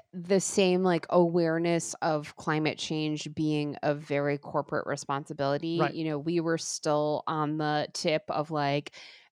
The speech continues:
Speaker 1: "Everyone needs to recycle. Everyone needs to do your
Speaker 2: Well, we
Speaker 1: part,"
Speaker 2: were
Speaker 1: and,
Speaker 2: calling
Speaker 1: like,
Speaker 2: it
Speaker 1: we
Speaker 2: the
Speaker 1: can, like,
Speaker 2: greenhouse, the
Speaker 1: clean up
Speaker 2: greenhouse effect, and it was a new
Speaker 1: Yeah.
Speaker 2: buzzword that we didn't even know if it pr-, that you could prove it or not. Like, it was that new.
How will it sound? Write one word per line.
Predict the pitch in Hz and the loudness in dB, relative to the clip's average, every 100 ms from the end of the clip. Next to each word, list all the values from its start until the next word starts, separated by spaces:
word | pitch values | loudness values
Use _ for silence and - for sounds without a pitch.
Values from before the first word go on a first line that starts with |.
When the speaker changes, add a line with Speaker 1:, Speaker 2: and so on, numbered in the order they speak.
| - | 0
Speaker 1:
"Everyone | 190 185 220 254 | 2 4 4 4
needs | 269 - | 2 0
to | 262 | 0
recycle. | 269 294 311 254 202 117 | 4 4 6 8 8 8
Everyone | 190 226 240 | 4 4 2
needs | 240 - | -2 -4
to | 226 | -2
do | 240 | 2
your | 240 240 | 2 2
Speaker 2:
Well, | |
we | - | 6
Speaker 1:
part," | 247 247 240 | 8 8 8
Speaker 2:
were | 302 | 6
Speaker 1:
and, | |
Speaker 2:
calling | - 269 262 | 8 8 8
Speaker 1:
like, | |
Speaker 2:
it | |
Speaker 1:
we | 226 | 6
Speaker 2:
the | 220 | 6
Speaker 1:
can, | 233 | 6
like, | 220 247 | 8 8
Speaker 2:
greenhouse, | 233 226 - | 8 6 4
the | |
Speaker 1:
clean | 226 233 | 4 8
up | 226 | 8
Speaker 2:
greenhouse | 254 240 202 | 10 8 6
effect, | 175 185 165 | 4 2 4
and | 180 | 4
it | 180 | 4
was | 165 | 4
a | 170 | 6
new | 160 190 | 6 6
Speaker 1:
Yeah. | |
Speaker 2:
buzzword | - 180 185 165 156 151 | 8 6 6 4 4 4
that | 160 | 0
we | 160 | 0
didn't | 156 165 165 | 2 2 2
even | 160 156 | 2 2
know | 156 160 | 4 4
if | 151 | 2
it | 160 156 156 | 0 -2 -8
pr-, | - - 202 | -10 -4 -2
that | 190 175 156 | -2 -4 -4
you | 170 | -4
could | 160 156 | -2 2
prove | 202 240 | 4 4
it | 143 | 0
or | |
not. | 127 123 - - | -6 -12 -10 0
Like, | 160 - - | 0 0 -2
it | 190 | -2
was | 180 151 | -2 2
that | 175 170 165 - | 4 4 2 -4
new. | 160 175 143 170 | 2 2 2 -4